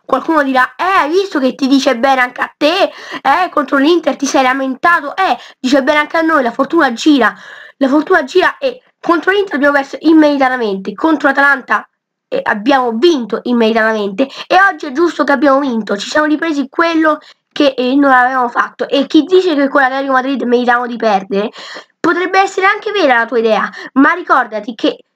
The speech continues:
sullo zero a zero verso il trentesimo manca un rigore netto a noi per mani, eh, di un giocatore del dell'Atletico che no, ora non mi ricordo.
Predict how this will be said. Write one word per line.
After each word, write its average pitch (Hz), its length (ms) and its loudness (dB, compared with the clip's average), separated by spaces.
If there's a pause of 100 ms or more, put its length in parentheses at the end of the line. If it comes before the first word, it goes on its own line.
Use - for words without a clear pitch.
sullo 262 640 4
zero 302 260 2
a 240 80 -4
zero 214 520 -2
verso 277 320 0
il 254 60 -6
trentesimo 220 680 0 (300)
manca 302 340 2
un 294 80 -2
rigore 302 280 0
netto 311 300 -4
a 277 40 2
noi 233 420 0
per 277 240 2
mani, 311 420 0 (320)
eh, 254 220 0
di 226 80 0
un 254 80 4
giocatore 277 540 2
del 240 360 2 (1120)
dell'Atletico 269 580 0
che 277 140 -2
no, 277 260 4
ora 285 160 4
non 262 180 -2
mi 254 140 -2
ricordo. 190 520 -2